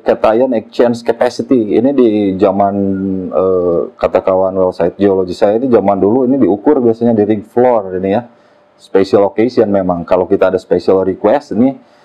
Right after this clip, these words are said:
sama kawan-kawan mud logger itu diukur dengan menggunakan methylene blue gitu ya, seperti itu. Nah ini, ini kita cukup beruntung sekali gitu ya, kalau saudara lihat di sini bahwa masing-masing clay minerals itu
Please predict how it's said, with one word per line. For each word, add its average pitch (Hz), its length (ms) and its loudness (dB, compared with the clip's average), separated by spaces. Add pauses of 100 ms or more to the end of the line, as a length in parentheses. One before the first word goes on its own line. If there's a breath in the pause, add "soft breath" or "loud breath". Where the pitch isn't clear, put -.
(160 soft breath)
sama 98 360 0
kawan-kawan 98 600 0
mud 95 200 -2
logger 98 520 0
itu 139 280 2
diukur 135 680 0
dengan 113 360 0
menggunakan 104 680 0
methylene 113 480 0
blue 151 280 2 (200)
gitu 85 200 0
ya, 95 40 -8 (160)
seperti - 400 -4
itu. 76 140 -8 (920 soft breath)
Nah 123 160 2
ini, 190 400 -4 (800)
ini 160 260 2
kita 156 320 2
cukup 131 560 2
beruntung 123 480 2
sekali 107 720 -2
gitu 98 260 0
ya, 147 80 -2
kalau 117 160 2
saudara 110 460 2
lihat 101 260 -2
di 90 80 -2
sini 101 460 -2
bahwa 110 260 2 (160)
masing-masing 160 640 0
clay 113 240 2
minerals 101 560 0
itu 135 380 0